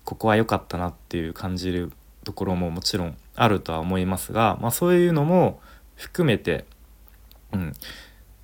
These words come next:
まあ、今後につながる活動、今後につながる決断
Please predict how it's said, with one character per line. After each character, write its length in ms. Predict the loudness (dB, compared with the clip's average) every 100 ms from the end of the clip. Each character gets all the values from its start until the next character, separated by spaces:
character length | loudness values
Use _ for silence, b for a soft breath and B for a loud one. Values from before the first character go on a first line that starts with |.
| -20 -20 -20 -20 -20 -20 -12 -6
ま 80 |
あ、 20 | -2
今 220 | 2 2
後 120 | 2
に 180 | 2 0
つ 140 | 0
な 140 | 0 2
が 120 | 4
る 260 | 2 0 -6 -20 -20 -20 -20 -20 -20 -20 -20 -20 -20 -20 -20 -20 -20 -20 -20 -20 -20 -20 -10
活 300 | -8 -6 -2
動、 320 | 0 0 -4 -12 -20 -20 -20 -20 -20 -16
今 220 | -8 -4
後 80 | -2
に 80 | -2
つ 120 | -2
な 120 | 2
が 100 | 6
る 300 | 8 6 4 -8 -14 -8
決 300 | -6 -4 0
断 320 | 0 0